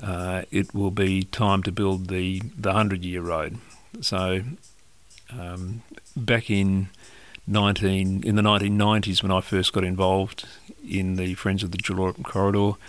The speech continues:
uh, it was already twenty-five years old then, so that makes it,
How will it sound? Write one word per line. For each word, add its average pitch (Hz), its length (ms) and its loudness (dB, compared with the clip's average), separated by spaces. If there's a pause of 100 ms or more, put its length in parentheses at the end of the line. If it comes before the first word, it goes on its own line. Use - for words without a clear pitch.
(680)
uh, 101 280 2
it 107 60 0
was 107 120 2
already 110 380 4
twenty-five 92 540 2
years 92 200 -2
old 92 280 2
then, 98 320 0
so 87 320 0
that - 120 -4
makes 90 260 -4
it, - 80 -6